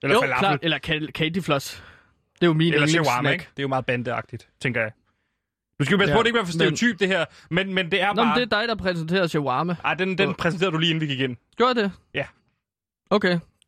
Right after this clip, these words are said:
Speaker 2: er jeg ikke sikker på, at jeg kan huske.
Speaker 1: Det er sådan, husker jeg det. Hvad
Speaker 2: Al-
Speaker 1: har vi mere?
Speaker 2: Jamen altså, så har vi
Speaker 1: Eller har vi kun én forlystelse?
Speaker 2: Nej.
Speaker 1: Ej, vi er nødt til at have sådan en, du ved, en, en, en goal-getter. Den, der alle tænker, "Den skal jeg ind og prøve." Hvad er det?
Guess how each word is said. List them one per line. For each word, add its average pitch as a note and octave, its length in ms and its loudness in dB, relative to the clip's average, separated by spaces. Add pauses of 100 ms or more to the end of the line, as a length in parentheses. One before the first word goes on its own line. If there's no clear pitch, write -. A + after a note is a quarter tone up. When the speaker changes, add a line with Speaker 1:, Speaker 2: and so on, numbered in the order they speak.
(580)
Speaker 2:
er F#3+ 60 4
jeg F3 80 6
ikke E3+ 120 0
sikker F3 160 2
på, E3 120 2
at C#3+ 80 4
jeg C#3+ 80 0
kan C3+ 100 -2
huske. C#3+ 300 -2
Speaker 1:
Det - 140 -2
er E3+ 60 6
sådan, G3 200 2
husker E3 200 0
jeg C3+ 140 2
det. C3+ 80 -2 (260)
Hvad F#3 120 2
Speaker 2:
Al- C#4+ 60 2
Speaker 1:
har D#4 80 2
vi D4+ 80 -2
mere? C#4 260 0 (280)
Speaker 2:
Jamen A3 220 0
altså, G#3+ 340 2
så B3 140 2
har B3 160 0
vi A3+ 60 -4
Speaker 1:
Eller A3 120 2
har - 140 2
vi B3+ 60 -8
kun A#3 160 0
én A3+ 120 -2
forlystelse? F3 520 -2 (300)
Speaker 2:
Nej. F#3 100 2
Speaker 1:
Ej, F#3 100 0
vi F#3+ 60 -4
er E3+ 120 -8
nødt A#3 120 0
til C4 80 -2
at A3+ 60 2
have G3+ 140 0
sådan G3 220 0
en, D3+ 60 -2 (280)
du E3 60 2
ved, D#3+ 280 0
en, E3 160 -2
en, E3 180 0 (120)
en D3+ 160 -2
goal-getter. E3+ 600 0
Den, F#3+ 180 -6
der F#3+ 60 0
alle F3+ 400 0 (220)
tænker, D3+ 240 0
"Den G#3 260 0
skal F#3 100 0
jeg E3 80 2
ind D3 80 -2
og C3+ 60 -6
prøve." B2+ 220 0
Hvad F3+ 100 0
er F#3 40 0
det? C3+ 200 -2